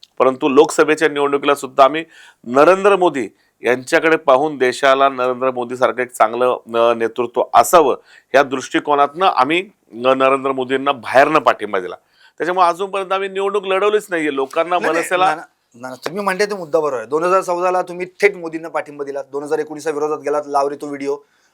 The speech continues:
Speaker 2: आत्ता लोकसभेला जर आपण बघितलं तुम्ही बिनशर्त पाठिंबा दिला, पण आत्ता विधानसभेला स्वभाव लढण्याचा नारा दिला. ठीक आहे, यावेळी तुम्ही दोन हजार नऊ आणि दोन हजार चौदा पेक्षा जास्त उमेदवार घेऊन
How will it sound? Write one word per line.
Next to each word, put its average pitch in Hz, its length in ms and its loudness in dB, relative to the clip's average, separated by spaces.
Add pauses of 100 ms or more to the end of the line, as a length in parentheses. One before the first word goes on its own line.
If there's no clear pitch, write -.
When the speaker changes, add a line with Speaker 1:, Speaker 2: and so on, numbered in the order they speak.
(120)
Speaker 2:
आत्ता 156 240 0
लोकसभेला 170 460 -4
जर 165 120 -4
आपण 165 260 -2
बघितलं 156 280 -6
तुम्ही 156 240 -10
बिनशर्त 160 640 -4
पाठिंबा 156 440 -4
दिला, 143 220 -6 (580)
पण 262 120 4 (180)
आत्ता 214 580 0
विधानसभेला 165 580 -8
स्वभाव 151 420 -4
लढण्याचा 120 400 -8
नारा 131 220 -2
दिला. 101 180 -20 (720)
ठीक 294 140 2
आहे, 240 120 4
यावेळी 202 320 2
तुम्ही 214 160 -12
दोन 196 140 -4
हजार 196 200 2
नऊ 196 220 -6
आणि 143 120 -6
दोन 147 120 -10
हजार 156 140 -2
चौदा 151 260 -6
पेक्षा 147 300 -12
जास्त 160 320 0
उमेदवार 165 340 -4
घेऊन 156 220 -10